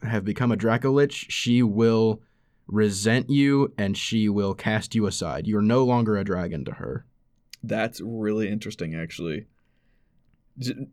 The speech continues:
Speaker 2: imagine becoming enemies with the most evil dragon in all of existence.
Speaker 1: The, the five-headed mama.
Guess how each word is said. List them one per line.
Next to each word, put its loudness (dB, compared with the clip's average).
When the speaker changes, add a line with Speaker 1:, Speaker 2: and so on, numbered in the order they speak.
Speaker 2:
imagine 0
becoming -2
enemies -4
with -4
the -4
most -4
evil -2
dragon -4
in -4
all -6
of -10
existence. -12
Speaker 1:
The, -2
the 0
five-headed 0
mama. 2